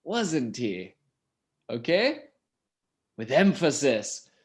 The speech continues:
Can we hear, please, Jimena,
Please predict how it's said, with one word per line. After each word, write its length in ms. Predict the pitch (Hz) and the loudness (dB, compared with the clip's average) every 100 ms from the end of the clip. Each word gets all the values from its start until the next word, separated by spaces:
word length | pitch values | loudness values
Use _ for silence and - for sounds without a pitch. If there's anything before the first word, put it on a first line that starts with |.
| _ - _ _ - | _ -20 _ _ -6
Can 200 | 170 180 | 0 2
we 200 | 262 294 | 2 2
hear, 480 | - 285 190 143 127 | 2 4 6 4 2
please, 1080 | - 311 165 120 113 113 117 123 131 151 120 | -2 -4 0 0 0 -2 -2 -2 -4 -6 -10
Jimena, 840 | - 214 220 302 349 117 107 104 | -6 -6 -4 -4 -4 -2 -4 -6